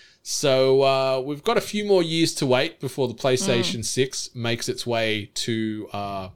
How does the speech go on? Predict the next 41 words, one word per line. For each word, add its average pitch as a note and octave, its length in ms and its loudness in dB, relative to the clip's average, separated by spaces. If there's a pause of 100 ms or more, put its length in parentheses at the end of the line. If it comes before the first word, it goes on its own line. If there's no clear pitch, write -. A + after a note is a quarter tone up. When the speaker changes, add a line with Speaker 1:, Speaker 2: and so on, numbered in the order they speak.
(200)
Speaker 1:
the A2 120 -10
Honda A#2 300 -4
electric A2 380 -4
cars A#2 400 -2
of A#2+ 120 -6
the B2 60 -2
world D3+ 400 0
and, A2 220 2
and A2 100 -6
everything A#2 320 -4
Speaker 2:
<laughs> - 40 -4
Yes. E3 80 0
Speaker 1:
else. - 220 -8 (140)
But, A#2+ 300 0
uh, A#2+ 340 2 (520)
who G#3+ 100 4
knows? G#3+ 140 2
Maybe A#3 260 2
the F#3+ 80 6
PlayStation F3 640 4
six - 340 -2
will D#3 160 6
be C3+ 220 4
a B2+ 40 4
car C#3+ 360 2
and G#2 80 -4
it's G#2 100 -8
transformable B2 800 -2
into G#2+ 220 -6
a G#2 40 -8
console. A2 460 -6
Maybe C3 200 -2
we're D3 140 2
going A#2 260 0
full A#2 200 -6
Transformers A2 760 -6
here E2+ 280 -10 (380)
in G#2 120 -12
twenty G2+ 280 -8
twenty-eight, F#2+ 640 -10 (100)
um, F#2+ 340 -12